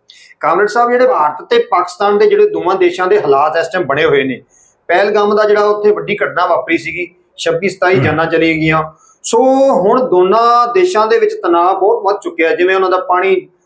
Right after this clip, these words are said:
ਜਲ ਹੁੱਕਾ ਵੀ ਬੰਦ ਕਰ ਦਿੱਤਾ ਗਿਆ। ਸੋ ਤਣਾਅ ਜਿਹੜਾ ਬਹੁਤ ਚੱਲਦਾ ਹੈਗਾ ਹੈ। ਸਭ ਤੋਂ ਪਹਿਲਾਂ ਉਸ ਮਸਲੇ ਤੇ ਆਪਾਂ ਗੱਲ ਕਰਦੇ ਹਾਂ ਪਹਿਲਗਾਮ ਵਾਲੇ ਤੇ।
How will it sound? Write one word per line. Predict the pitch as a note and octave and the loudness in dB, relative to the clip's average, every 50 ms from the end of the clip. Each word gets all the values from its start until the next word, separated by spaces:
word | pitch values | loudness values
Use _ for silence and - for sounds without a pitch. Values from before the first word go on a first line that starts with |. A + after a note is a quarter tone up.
| _ _ | _ _
ਜਲ | B2+ E3+ F#3 G#3 | -2 0 0 2
ਹੁੱਕਾ | F3+ F3 - F#3+ F#3 | 2 0 0 0 2
ਵੀ | F#3 F#3 F3+ | 2 2 2
ਬੰਦ | F3+ E3 F3 F3+ | 2 2 0 0
ਕਰ | F3+ E3+ E3+ | 0 0 -2
ਦਿੱਤਾ | E3+ E3 E3+ E3+ E3 E3 | -2 -2 -2 -2 0 0
ਗਿਆ। | E3 E3 D#3+ D#3 D#3 D#3 - - _ _ _ _ _ _ | 2 2 2 2 0 -2 -4 -14 _ _ _ _ _ _
ਸੋ | - - F#3 F#3+ F#3+ F#3+ | -6 0 0 2 2 0
ਤਣਾਅ | F3 E3 E3 E3+ F3+ F#3 | 0 0 0 0 2 2
ਜਿਹੜਾ | F#3 F#3 F3+ | 0 0 0
ਬਹੁਤ | F3 D#3+ E3 F3+ F#3+ G3 F#3+ F#3 F#3 F#3 F#3 F3+ | 0 0 0 2 2 0 0 0 0 0 0 0
ਚੱਲਦਾ | F3 D3+ D3+ D3 E3+ F3+ E3+ | 0 -2 0 0 0 0 0
ਹੈਗਾ | D#3 D3+ D3+ D#3 | 0 0 0 0
ਹੈ। | D#3 D3 C#3 - - - _ _ _ _ _ - | 0 -2 -2 -6 -10 -18 _ _ _ _ _ -6
ਸਭ | - G3+ G#3+ G#3+ | -2 -2 0 0
ਤੋਂ | B3 - | 0 0
ਪਹਿਲਾਂ | A#3 A3+ A#3+ A#3+ A#3+ B3 - - - _ _ - | 2 2 2 2 0 -2 -4 -8 -14 _ _ -2
ਉਸ | G#3+ A3 - - C4 | -2 -2 0 -2 0
ਮਸਲੇ | - G#3 F#3 F#3 G3+ G#3+ A3 | 0 0 0 0 2 0 2
ਤੇ | A3 A3 | 2 2
ਆਪਾਂ | G#3+ G3+ G#3 G3+ F#3 | 0 0 0 0 0
ਗੱਲ | F3+ F3+ F3+ | 2 0 0
ਕਰਦੇ | F3+ F3+ F3+ F3+ F#3 G3 | 2 0 0 0 0 0
ਹਾਂ | G3+ F#3+ | -2 -2
ਪਹਿਲਗਾਮ | - G#3+ A#3+ B3+ - - D#3 C#3+ | 0 0 0 0 0 -2 -2 0
ਵਾਲੇ | C3+ C3 B2+ B2+ | 0 -2 -2 -2
ਤੇ। | - A#2+ G#2+ | -4 -10 -16